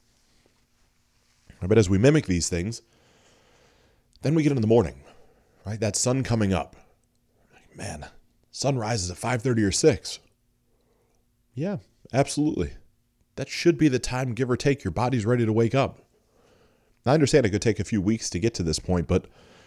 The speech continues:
when that sun rises, you should be anxiously looking forward to getting out of bed. If not, I will have you consider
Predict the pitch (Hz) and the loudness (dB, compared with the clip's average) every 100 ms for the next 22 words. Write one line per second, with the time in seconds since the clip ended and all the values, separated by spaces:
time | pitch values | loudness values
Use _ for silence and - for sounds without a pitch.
0 | _ 104 147 170 - 156 127 92 95 98 | _ 0 2 2 2 2 4 4 4 0
1 | 101 160 151 120 113 107 - _ _ 113 | -2 -2 -2 0 0 -2 -8 _ _ -6
2 | 127 - 120 120 110 110 113 92 117 101 | -4 -4 -4 -2 0 0 -2 -4 -2 0
3 | 90 95 90 85 78 78 55 - - _ | 0 -2 -2 -4 -6 -8 -10 -18 -20 _
4 | _ _ _ _ _ 139 143 139 147 165 | _ _ _ _ _ 2 4 2 0 0
5 | 147 - 123 110 - 135 139 139 - 123 | 0 0 2 2 0 -2 0 -2 -2 -2
6 | - 127 98 | 0 2 0